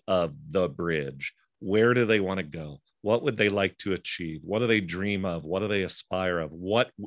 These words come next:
do they wish to feel? And if you can really discover the prospect's story, then you have the building blocks that you need to begin to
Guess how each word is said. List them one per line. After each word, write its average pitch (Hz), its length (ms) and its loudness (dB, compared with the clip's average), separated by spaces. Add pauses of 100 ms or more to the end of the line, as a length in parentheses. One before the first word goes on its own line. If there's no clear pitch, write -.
(120)
do 104 100 0
they 87 140 -2
wish 87 540 -2
to 80 160 -10
feel? 73 560 -12 (500)
And 110 100 2
if 110 160 0
you 139 160 2
can 92 240 -2
really 131 540 2
discover 101 960 0 (300)
the 101 200 -6
prospect's 110 960 0
story, 80 680 -4 (400)
then 110 160 0
you 104 160 0 (160)
have 143 440 4
the 139 80 -2
building 104 500 2
blocks 80 580 -12
that 92 140 -4
you 117 300 0
need 85 400 -2 (340)
to 113 160 -2
begin 104 960 -2
to 90 560 0